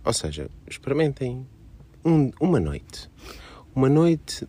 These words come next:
num parque campismo. Se já fizeram parque campismo, uma noite num campismo selvagem, pá, onde de repente vocês vão a um parque Fortnite, uma aplicação,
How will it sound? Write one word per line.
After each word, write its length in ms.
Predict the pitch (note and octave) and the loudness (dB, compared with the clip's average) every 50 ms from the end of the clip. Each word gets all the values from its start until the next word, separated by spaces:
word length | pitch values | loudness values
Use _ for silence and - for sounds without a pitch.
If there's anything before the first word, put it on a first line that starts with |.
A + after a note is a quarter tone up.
| - - | -8 -2
num 220 | C3 C#3 D3 C#3+ | 0 2 2 2
parque 260 | - C3 A#2+ A2 - - A2 | 2 0 -2 -2 -2 -2 -4
campismo. 460 | G#2 G2 - E2+ D2+ D#2 E2 E2+ D#2+ - | -4 -2 -4 -6 -6 -6 -8 -10 -12 -8
Se 160 | - - - - | -6 -4 -2 -2
já 100 | F2 E2 | -2 -4
fizeram 400 | - F2+ E2 F2 F2 E2+ F2 E2+ | -4 -6 -2 -2 0 0 0 -2
parque 280 | - F#2 F2+ - G#2 | -2 -4 -4 -2 -2
campismo, 380 | G2+ F#2+ - A2 G#2+ A2+ A#2+ B2+ C#3 | -2 -2 -2 -4 -4 -6 -8 -8 -6
uma 140 | D#3+ F#3 F#3+ | -4 -2 0
noite 340 | F3+ F#3 F#3 F3+ F3 - - | 2 2 2 0 0 -2 -2
num 120 | - D3+ C#3+ | -2 -2 0
campismo 440 | - C#3 C3 - C3 B2 A#2 A#2+ A#2 | 2 0 0 0 -4 -4 -4 -4 -4
selvagem, 640 | - A#2+ A#2 A2+ A2 A#2 B2 B2+ A#2+ A2+ A#2+ A2+ | -2 -2 -2 -2 0 -2 -2 -2 -4 -4 -6 -8
pá, 140 | - - G#2+ | -6 -4 -4
onde 240 | G#2 G#2 G#2 G#2 G2 | -2 -2 -2 -2 -2
de 100 | - G#2 | -4 -6
repente 360 | - - - A2 G#2+ G2+ - | -8 -4 -4 -2 -2 -2 -2
vocês 320 | G#2 G#2 - - G#2 F#2+ - | -4 -4 -4 -6 -8 -8 -6
vão 140 | - F#2 | -4 -4
a 20 | F#2 | -4
um 60 | F#2 | -2
parque 280 | F2 - F#2+ F#2 - - | -2 -2 -4 -4 -4 -4
Fortnite, 480 | - F#2+ F#2+ - G#2 A2 A#2 A#2+ - - | -4 -4 -2 0 -2 -2 -2 -2 -2 -2
uma 100 | G2+ F2+ | -4 -4
aplicação, 680 | F2 - - F2+ - G2+ F#2+ - - A#2 A#2 A#2+ B2 | -2 -2 -4 -4 -4 -4 -6 -6 -6 -6 -6 -6 -8